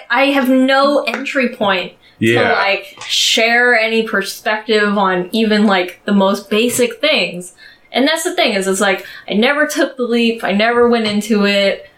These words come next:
Speaker 1: I, like, very baseline knowledge of, like, anime culture.
Speaker 2: <laughs> Anime culture?
Speaker 1: Anime
Speaker 2: Like cosplay
Speaker 1: culture.
Speaker 2: stuff?
Speaker 1: Yeah, co-, like, cosplay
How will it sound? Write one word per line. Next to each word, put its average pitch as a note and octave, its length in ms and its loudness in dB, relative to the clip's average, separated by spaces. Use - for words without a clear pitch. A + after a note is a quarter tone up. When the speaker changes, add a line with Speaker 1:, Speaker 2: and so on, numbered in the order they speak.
Speaker 1:
I, G3+ 200 -4
like, F#3+ 360 -4
very A#3 600 0
baseline G#3+ 1120 0
knowledge G3 720 2
of, F3+ 200 0
like, F3+ 360 0
anime G#3 340 -2
culture. G3+ 840 -2
Speaker 2:
<laughs> - 580 -10
Anime A#2 460 0
culture? B2 580 0
Speaker 1:
Anime A2+ 200 0
Speaker 2:
Like A2+ 80 -4
cosplay A2 140 -2
Speaker 1:
culture. A2+ 240 0
Speaker 2:
stuff? - 460 -2
Speaker 1:
Yeah, F#3+ 200 -4
co-, A#3 380 -2
like, G3+ 240 -4
cosplay A3 280 -2